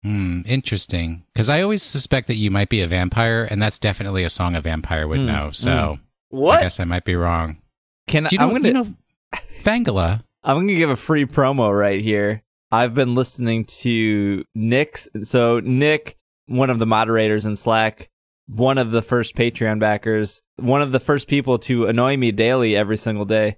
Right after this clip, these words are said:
Speaker 2: But no, <laughs> Nick is a great guy. Uh, he is the one that does all, like, the intermission music, and he also, like, did the theme song and the, the, the credits for It's Super Effective and everything. Super great guy. Who would have guessed he's a musician?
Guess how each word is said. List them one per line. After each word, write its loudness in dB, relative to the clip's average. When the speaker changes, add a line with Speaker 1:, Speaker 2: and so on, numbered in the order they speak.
Speaker 2:
But 0
no, 4
<laughs> -2
Nick 2
is 0
a -4
great 2
guy. 2
Uh, 2
he 0
is 2
the 2
one 2
that 2
does 2
all, 2
like, 0
the -2
intermission 0
music, -2
and -2
he 2
also, 2
like, 0
did 0
the -4
theme 0
song 0
and -2
the, -2
the, -4
the -6
credits -2
for 0
It's -8
Super -2
Effective -2
and -2
everything. -4
Super -6
great 2
guy. -2
Who 2
would 6
have -4
guessed 0
he's 2
a 2
musician? 0